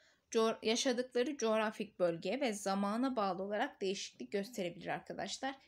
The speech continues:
C şıkkı olur cevabımız, bir ve üç doğrudur.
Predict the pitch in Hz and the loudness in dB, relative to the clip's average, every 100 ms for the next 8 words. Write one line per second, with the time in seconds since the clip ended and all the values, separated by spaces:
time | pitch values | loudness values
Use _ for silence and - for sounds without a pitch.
0 | _ - 262 214 - 175 - 175 170 175 | _ -6 0 0 -2 -8 -6 -4 -4 -4
1 | 185 175 170 185 254 254 202 170 - 262 | -4 -2 -4 -2 -4 -4 -6 -6 -4 -6
2 | - - - - - - | -4 -6 -6 -10 -12 -12